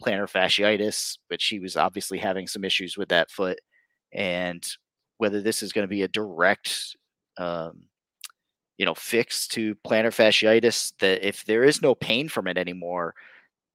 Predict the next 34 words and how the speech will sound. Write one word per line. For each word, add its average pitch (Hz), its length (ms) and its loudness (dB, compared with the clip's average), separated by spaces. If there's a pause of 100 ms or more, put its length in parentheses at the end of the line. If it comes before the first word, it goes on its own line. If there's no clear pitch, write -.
(160)
that'll 107 220 6
be 104 160 0
okay, 98 400 4
but 95 200 -6 (100)
he's - 300 -8
gonna 104 120 -4
lose 110 240 -6
some 107 140 -10
flexibility, 95 800 -4
which, - 460 -2 (100)
like, 95 180 -6
uh, 95 120 0 (100)
they 107 80 0
were 101 80 -2
saying, 110 220 0
if - 120 -6
it's 113 160 -2
on 120 180 6
his 110 280 -4 (680)
left 123 360 6
foot, 92 380 2 (140)
then, 98 500 0
you 107 140 -8
know, 95 100 -6
he 113 140 -8
won't 107 180 -6
be 123 60 0
able 107 160 0
to 104 80 -6
rotate 92 600 -2
through 98 360 -6
or 87 180 -12
get 95 180 0
up 92 160 0